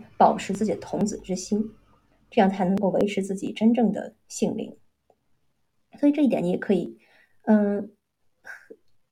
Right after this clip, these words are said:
其实很多的研究显示，汤显祖的《临川四梦》。就是他的哲学思想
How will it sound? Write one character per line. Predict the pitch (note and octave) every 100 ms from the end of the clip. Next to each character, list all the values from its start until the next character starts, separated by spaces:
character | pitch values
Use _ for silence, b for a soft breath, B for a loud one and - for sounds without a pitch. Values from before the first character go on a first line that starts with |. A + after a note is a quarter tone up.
| _
其 | - B3+
实 | D4
很 | C4+
多 | G#3 A3
的 | A3
研 | F#3+ F#3+
究 | G#3+
显 | A3 G#3+
示， | - G3+ F3+
汤 | - A3+
显 | G#3+
祖 | G#3
的 | F3
《临 | - G#3
川 | G#3+ G#3+
四 | A3 A3
梦》。 | F#3+ F#3+ - b b b b
就 | A#3+
是 | A3+ G3+ G3 - - _
他 | - A3
的 | G#3
哲 | G3 G3
学 | F#3+ F#3+
思 | -
想 | F#3+ -